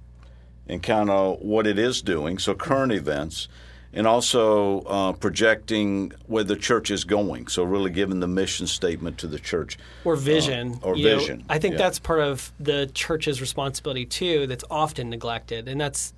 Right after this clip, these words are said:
Speaker 2: I'm glad you brought that up because mission and vision do go together, but vision talks about, you know, what the church is going to do and where it wants to be positioned. Mission focuses on what we are, what we exist to do today. And I think mission needs to come on the homepage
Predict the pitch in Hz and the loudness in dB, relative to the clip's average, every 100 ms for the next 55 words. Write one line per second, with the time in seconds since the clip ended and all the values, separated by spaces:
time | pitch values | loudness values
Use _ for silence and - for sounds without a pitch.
0 | - 147 170 147 135 127 - 139 131 131 | -10 0 0 0 0 -2 0 0 0 -4
1 | 131 127 - - - - - - - 170 | -4 -6 -6 -12 -20 -20 -20 -12 -2 2
2 | 170 170 139 139 156 143 131 147 160 151 | 2 2 2 4 4 2 0 0 4 4
3 | 135 123 139 147 131 120 127 143 170 165 | 2 2 2 4 2 0 -2 0 2 0
4 | 135 135 - 139 139 123 120 - - 135 | -2 -4 -4 -2 -2 -2 -4 -8 -10 -8
5 | 123 139 139 135 135 - - 131 131 117 | -4 -2 -2 -2 -8 -6 -6 -6 -8 -8
6 | - 139 147 160 151 123 113 107 107 123 | -2 2 2 0 -2 -4 -4 -6 -8 -10
7 | - 123 135 135 147 131 123 127 120 113 | -10 -4 -2 -2 -2 -4 -6 -6 -8 -8
8 | 127 143 - 120 113 - - - - 151 | -4 -2 -2 -6 -8 -12 -18 -20 -6 0
9 | 170 170 156 135 127 - - - 156 147 | 0 2 2 0 -2 -8 -14 -2 0 0
10 | 127 131 131 127 123 127 170 214 147 156 | -4 -2 -2 -2 -2 0 0 0 -4 -4
11 | - 139 135 127 - - 202 180 143 120 | 0 2 2 -2 -6 -4 0 0 0 0
12 | 143 147 - 131 123 110 - 123 123 113 | 2 2 0 -4 -4 -6 -6 -6 -4 -2
13 | 123 139 160 151 185 - 143 131 - 139 | -2 -2 0 0 2 2 2 0 -2 -4
14 | - 135 127 127 117 170 156 123 110 117 | -4 -4 -4 -4 0 0 0 -4 -6 -8